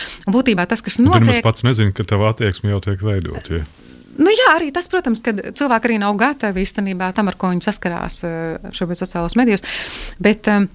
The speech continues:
Speaker 1: bet jā, tas, ka šie di-, burbuļi veidojās, eh, gan psiholoģiski iemeslu dēļ, gan tehnoloģiski iemeslu dēļ, jā, bet katrā ziņā sociālie mediji to veicina. Absolūti, ja. Un vienkārši kā tos burbuļus, teiksim tā, mazlietiņi atšķaidīt un kā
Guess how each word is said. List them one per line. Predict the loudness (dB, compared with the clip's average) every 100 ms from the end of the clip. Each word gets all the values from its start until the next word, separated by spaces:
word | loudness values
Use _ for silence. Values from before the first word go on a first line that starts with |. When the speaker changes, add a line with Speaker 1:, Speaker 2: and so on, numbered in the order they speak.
| -2 0
Speaker 1:
bet |
jā, | 2
tas, | 0 0
ka | 2
šie | 4
di-, | 4 2
burbuļi | 2 4 4 0
veidojās, | 0 -2 -2 -4 -4 -2 -2
eh, | -4 -6 -8 -6
gan | 0 0
psiholoģiski | 0 -4 -2 -2 -2 -2 -2
iemeslu | -2 -2
dēļ, | 0 0
gan | 0
tehnoloģiski | -4 -6 -2 -2 -2 -4 -6 -2
iemeslu | 0 -2 -4
dēļ, | -4 -4 -4
jā, | -4
bet | -4
katrā | -6 -2 2
ziņā | 2 0
sociālie | -2 -2 -2 -2
mediji | -2 -2 -2
to | 0
veicina. | 2 0 -4 -8 -12 -20 -20 -20 -20 -12 -6
Absolūti, | -2 0 0 0 -2 -4
ja. | -8 -8 -18 -8
Un | 2 4
vienkārši | 4 4 4 2 0 -4 0
kā | -2
tos | 0 -2 0
burbuļus, | 0 0 -4 -6 -6
teiksim | -6 -6 -4
tā, | -4 -2
mazlietiņi | -2 0 0 -2 -2
atšķaidīt | -2 -2 -2 -4 -4 -4 -4
un | -6
kā | 0 0